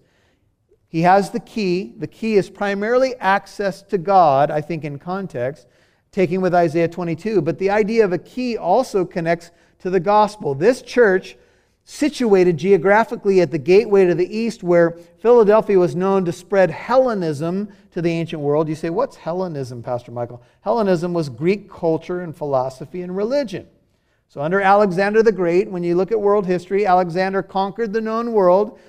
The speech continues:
and then they tried, under the tutelage of his teachers, philosophers, to spread Hellenism throughout the world. Well, Jesus said to Philadelphia,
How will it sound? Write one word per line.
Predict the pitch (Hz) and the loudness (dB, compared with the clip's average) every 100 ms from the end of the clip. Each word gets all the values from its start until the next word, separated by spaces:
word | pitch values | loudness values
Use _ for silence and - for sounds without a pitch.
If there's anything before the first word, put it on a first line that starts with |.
| _ _ | _ _
and | 185 | -2
then | 214 | 0
they | 233 220 | 2 2
tried, | - - 208 202 226 | -2 0 4 6 4
under | 214 190 190 | 2 0 2
the | 180 | 2
tutelage | 180 214 226 226 175 | 0 0 2 2 2
of | 190 | 0
his | 180 226 | 2 0
teachers, | - 233 220 - 156 175 262 - _ - | -2 -8 -6 -4 -2 -2 -6 -16 _ -4
philosophers, | 170 156 151 156 143 170 180 _ _ | 2 4 4 0 -6 -6 -6 _ _
to | 185 | -8
spread | 180 - 226 214 | -8 2 2 4
Hellenism | 160 214 254 220 180 165 190 | 2 2 2 0 -2 -4 -6
throughout | 165 175 175 175 | -2 0 0 -2
the | |
world. | 196 262 320 85 - _ _ _ _ _ _ _ _ | -6 -2 -2 -4 -8 _ _ _ _ _ _ _ _
Well, | 226 240 | 2 2
Jesus | 160 285 285 233 | 4 2 2 2
said | 247 202 | 2 2
to | |
Philadelphia, | 196 233 214 196 277 - 196 208 | 2 4 4 4 2 2 4 2